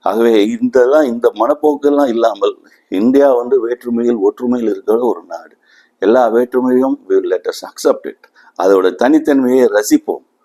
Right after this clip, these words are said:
அதே சமயத்துல நம்மளுடைய தனித்தன்மை, தமிழோட பெருமையை நம்ம பெருமைப்படுவோம். மற்ற லாங்குவேஜ், ஹிந்தி முதற்கொண்டு எல்லாவற்றையும் நம்ம வரவேற்போம். அதுதான் மக்களுக்கு நல்லது, அதை செய்ய வேண்டும்.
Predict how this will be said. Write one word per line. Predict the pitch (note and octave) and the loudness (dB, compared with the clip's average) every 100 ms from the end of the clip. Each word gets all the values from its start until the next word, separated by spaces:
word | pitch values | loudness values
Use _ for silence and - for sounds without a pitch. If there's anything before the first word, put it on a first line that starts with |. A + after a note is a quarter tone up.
| _ _ _ _ _ | _ _ _ _ _
அதே | F#2+ D3 | 0 2
சமயத்துல | D#3+ D#3 D3+ D3+ | 2 2 2 2
நம்மளுடைய | C3+ D3 F#3+ F#3 D3+ | 2 2 2 2 2
தனித்தன்மை, | C#3 C3+ B2+ A#2 G#2+ F2+ | -2 -2 -2 -4 -4 -4
தமிழோட | A2 A#2 A2+ G#2 G2+ G2 | 0 2 4 4 2 0
பெருமையை | - C#3+ D#3+ D#3 D#3+ | 0 0 2 2 2
நம்ம | D#3 B2+ A2+ - | -2 -2 -2 0
பெருமைப்படுவோம். | B2+ C3 A#2+ G#2 G2+ G#2+ G#2+ | 2 2 0 0 0 -2 -2
மற்ற | C3+ - G3+ F3 B2 - _ _ B2+ | -4 0 0 0 -2 -6 _ _ -4
லாங்குவேஜ், | A2+ A2 G2+ D#2 E2 | -2 0 -2 -2 -4
ஹிந்தி | A#2 C3+ A#2+ | 0 2 2
முதற்கொண்டு | A2 B2 F3+ E3+ F3 E3+ | 0 2 0 0 -2 0
எல்லாவற்றையும் | C#3 C3 A#2+ C3+ B2+ | 2 2 0 0 -2
நம்ம | A2 F2+ | -4 -6
வரவேற்போம். | B2 F#3+ F#3 A#2+ _ _ _ _ _ _ _ _ _ _ | 0 2 2 0 _ _ _ _ _ _ _ _ _ _
அதுதான் | A#2 C3+ D3 E3 | 0 2 2 -2
மக்களுக்கு | A#2+ A2+ D3 C#3+ B2 | -2 -4 0 0 0
நல்லது, | F#2+ A2 D3+ D3 E3 - | 0 2 2 2 0 -2
அதை | G#2 F#2+ G#2+ | -6 -2 -2
செய்ய | - F#2 D#2+ | 0 0 0
வேண்டும். | D#2 D#2 | -2 -8